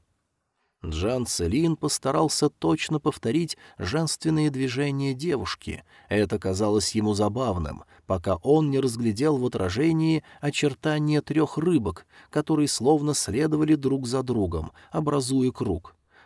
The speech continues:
Покрутив головой, он понял, что появление этого рисунка зависит от точного угла наклона и поворота. Стоит хоть чуть-чуть изменить положение, и рисунок сразу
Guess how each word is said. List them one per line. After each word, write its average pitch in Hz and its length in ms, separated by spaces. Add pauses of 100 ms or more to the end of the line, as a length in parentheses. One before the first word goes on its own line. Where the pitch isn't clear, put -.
Покрутив 98 520
головой, 95 480
он 101 260
понял, 113 520 (100)
что - 240
появление 131 720
этого 135 380
рисунка 107 720 (180)
зависит 98 720
от - 160 (120)
точного 160 480
угла 156 420
наклона 143 520
и 143 180
поворота. 139 720 (180)
Стоит 151 500
хоть - 280
чуть-чуть - 580
изменить 147 520
положение, 92 800 (200)
и 90 100
рисунок 165 580
сразу 151 480